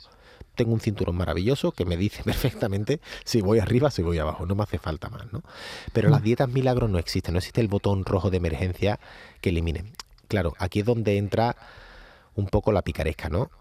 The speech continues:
Speaker 1: Es la vulnerabilidad de la gente. La gente es
Speaker 2: Mm.
Speaker 1: vulnerable. La gente está deseosa. Por eso yo siempre lo asimilo a la política. Oye, ¿por qué los extremos crecen mucho? Porque en lo que hay ahí normalmente la gente ya, <laughs> eh, no confía.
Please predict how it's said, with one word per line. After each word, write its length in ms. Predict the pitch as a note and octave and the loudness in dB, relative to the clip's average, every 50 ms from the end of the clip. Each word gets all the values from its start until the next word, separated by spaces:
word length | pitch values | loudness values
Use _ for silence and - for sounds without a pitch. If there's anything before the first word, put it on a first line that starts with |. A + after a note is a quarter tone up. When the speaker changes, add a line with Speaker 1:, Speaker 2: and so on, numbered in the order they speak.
| _ _ - | _ _ -2
Speaker 1:
Es 120 | F#2+ F2+ | 0 0
la 280 | F2+ F#2 G#2 A2 - - - | 2 2 2 2 0 -2 -6
vulnerabilidad 1200 | F#2 F2+ F#2 F#2 F2+ F2 E2+ E2 E2 E2 D#2+ D#2+ D2+ D2 C#2+ - E2 D#2 D2 D2 D2 D2 D2+ F2+ F2+ | -6 -2 0 2 2 2 2 0 0 0 0 0 0 -2 -2 -4 -4 -4 -2 -2 -2 -2 0 0 0
de 100 | E2 D#2 | -2 -4
la 100 | - - | -4 -4
gente. 480 | - E2 D2+ D#2 D#2+ - - - - - - _ - - _ _ - - | -4 -4 -4 -4 -6 -10 -14 -16 -18 -20 -20 _ -20 -20 _ _ -12 -8
La 80 | - F2+ | -6 -4
gente 280 | - - G#2 G#2 - D3 | -2 -2 0 4 4 4
es 60 | - | 4
Speaker 2:
Mm. 40 | - - | 4 2
Speaker 1:
vulnerable. 540 | F2+ E2 D#2+ D#2 D#2 D#2+ D#2+ D#2 - - - - - _ _ _ _ _ _ _ _ _ - | 0 0 0 0 -2 -2 -4 -6 -8 -10 -14 -18 -20 _ _ _ _ _ _ _ _ _ -10
La 80 | - D2 | -6 -4
gente 260 | C#2 E2 F#2 F2+ F#2+ | -2 -2 -2 -2 -2
está 180 | - - - F#2+ | -2 -2 -2 0
deseosa. 600 | F2 F2 D#2+ - - F2 E2 E2 - - E2+ - | 0 -2 -2 -2 -2 -2 -2 -2 -2 -4 -6 -4
Por 180 | - F#2 F2+ | -2 0 0
eso 180 | G#2+ - - C#3+ | 0 0 0 0
yo 120 | B2 B2 | 0 0
siempre 260 | - - B2+ A#2+ B2 A#2 | 0 0 0 0 2 0
lo 60 | A2+ | 0
asimilo 340 | - - G2 F2 F2+ G#2 B2 | 0 0 0 2 2 2 2
a 20 | |
la 100 | B2 F2+ | 2 0
política. 520 | - E2+ F2 A#2+ D#3+ - D#3+ - - - - | -2 0 0 0 0 0 -2 -4 -6 -4 0
Oye, 200 | G#2+ A#2+ A2+ F#2+ | 0 2 2 2
¿por 160 | - G#2+ - | 0 -2 0
qué 140 | - C3 C3+ | 0 2 4
los 300 | C#3 C#3 C#3 B2+ - - - - - | 4 4 2 2 -2 -8 -18 -4 -2
extremos 680 | - A2+ - - - - - A2+ A#2 A2 G#2 G2+ F#2 - | -2 -2 -2 -4 -6 -4 0 2 4 4 4 2 0 0
crecen 340 | - G#2 G2 F#2+ - G#2+ G2 | -2 -2 -2 0 0 0 2
mucho? 400 | A2 C#3+ F3+ - - - - E2 - - - - - - - - - - - - | 4 4 2 2 0 -2 -2 -2 -2 -6 -14 -16 -16 -16 -16 -16 -18 -20 -2 2
Porque 260 | - B2 A#2+ - B2 | 2 2 4 4 4
en 80 | A#2 A#2 | 6 6
lo 80 | A2+ G#2 | 4 4
que 100 | - B2+ | 4 4
hay 400 | C3 D3 D#3 D#3+ D#3 D#3 D3+ D3+ | 4 6 6 6 6 6 6 6
ahí 240 | C#3+ C#3+ D3 D3 C#3+ | 6 6 6 6 6
normalmente 680 | C#3+ D3 C#3+ C#3+ D3 D3 D3 D3+ D3 C#3+ - D#3 D3+ D3 | 6 4 6 6 4 4 4 4 2 4 4 4 6 6
la 120 | C3+ G#2+ | 4 4
gente 260 | F#2+ A#2 A#2+ - C#3 B2 | 4 4 4 4 4 4
ya, 420 | B2 B2+ B2 B2+ A2 A2 - - | 4 4 4 2 -2 -4 -6 -6
<laughs> 100 | F#2 F#2+ | -6 -6
eh, 400 | G2 G2 G2+ G2 G2 F#2+ - - - - - - - - - | -6 -4 -2 -2 0 2 2 2 2 2 2 2 4 4 4
no 80 | D3+ | 4
confía. 500 | - B2+ G#2+ F#2 - - G#2 F2+ D#2+ D#2 | 4 4 2 2 2 2 2 2 2 0